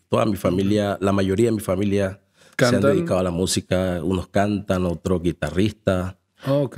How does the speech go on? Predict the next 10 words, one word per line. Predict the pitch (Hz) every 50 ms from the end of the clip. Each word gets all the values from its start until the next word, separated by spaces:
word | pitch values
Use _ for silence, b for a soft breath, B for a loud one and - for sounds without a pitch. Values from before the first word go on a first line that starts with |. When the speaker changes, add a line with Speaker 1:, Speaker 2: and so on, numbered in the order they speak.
| 127 127 113
Speaker 1:
Mi | 101
papá, | 92 - 85 76 - 92 101 113 110 -
pues, | 110 98 92 87 - - - - - - - - - - - -
él | - 90 87 87
es, | 87 85 82 - - - - - - - -
él | 92 90 -
perteneció | - 95 87 - 92 87 85 - - 95 90
al | 90 87
grupo | 90 - - - 90
Nietzsche | 87 98 101 - - 110 156